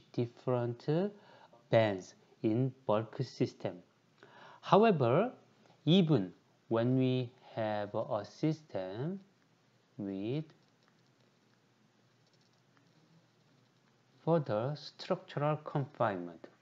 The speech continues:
for example, let's say this x directional dimension is quite large and y directional dimension is quite large, but z directional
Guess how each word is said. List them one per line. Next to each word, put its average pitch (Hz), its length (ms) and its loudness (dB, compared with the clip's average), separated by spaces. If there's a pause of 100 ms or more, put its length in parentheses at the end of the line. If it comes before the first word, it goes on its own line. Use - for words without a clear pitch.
for 107 120 -2
example, 107 640 -4
let's 107 220 -8
say 113 580 -4 (540)
this 117 380 0 (380)
x 120 360 -6
directional 143 640 0
dimension 110 540 -2
is 101 200 -8 (100)
quite 120 300 -4 (120)
large 92 680 -6 (580)
and 123 420 -4
y 113 280 0
directional 117 600 -4
dimension 98 500 -4
is 92 220 -12
quite 95 280 -12 (140)
large, 101 580 -6 (680)
but 143 220 2 (420)
z 170 260 4
directional 113 600 -4